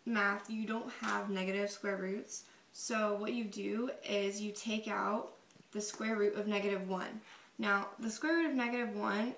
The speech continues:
is called I, so what you're gonna do is end up having the square root of four times I. So you got rid of the negative.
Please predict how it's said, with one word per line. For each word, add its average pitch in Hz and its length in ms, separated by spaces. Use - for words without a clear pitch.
is 202 720
called 208 320
I, 185 440
so 214 680
what 214 160
you're 240 120
gonna 226 220
do 208 320
is 208 320
end 208 120
up 208 160
having 208 360
the 196 100
square 208 440
root 208 260
of 202 140
four 202 380
times 190 500
I. - 300
So 202 480
you 214 120
got 196 200
rid 190 120
of 185 160
the 180 60
negative. - 500